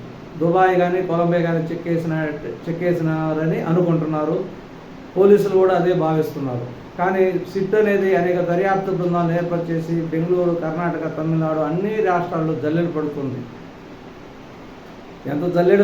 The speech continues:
పట్టినా ఒక పదిహేను, ఇరవై రోజులు అయితే అంటే వాళ్ళు మళ్ళీ సుప్రీంకోర్టులో స్పెషల్ లీవ్ పిటిషన్ వేసి ముందస్తు బెయిల్ కోసం దీని మీద విచారించి వాళ్ళు కూడా తిరస్కరించేదాకైతే మీకు దొరకరు,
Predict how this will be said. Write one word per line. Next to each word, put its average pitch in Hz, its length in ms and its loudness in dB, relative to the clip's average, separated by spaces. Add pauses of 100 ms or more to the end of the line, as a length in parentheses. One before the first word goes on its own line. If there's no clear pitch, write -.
పట్టినా 190 300 2 (540)
ఒక 165 80 0 (460)
పదిహేను, 180 380 4
ఇరవై 175 260 4
రోజులు 190 180 4
అయితే 185 160 2
అంటే 175 140 2
వాళ్ళు 170 200 4
మళ్ళీ 190 240 4
సుప్రీంకోర్టులో 185 760 2 (720)
స్పెషల్ 185 360 2
లీవ్ 180 220 4
పిటిషన్ 170 400 -2
వేసి 170 260 0
ముందస్తు 175 440 -2
బెయిల్ 170 260 0
కోసం 165 340 -2 (420)
దీని 165 200 2
మీద 175 120 0 (120)
విచారించి 170 540 -2 (460)
వాళ్ళు 175 240 2
కూడా 190 180 6
తిరస్కరించేదాకైతే 175 1080 0
మీకు 185 220 0 (100)
దొరకరు, 156 360 0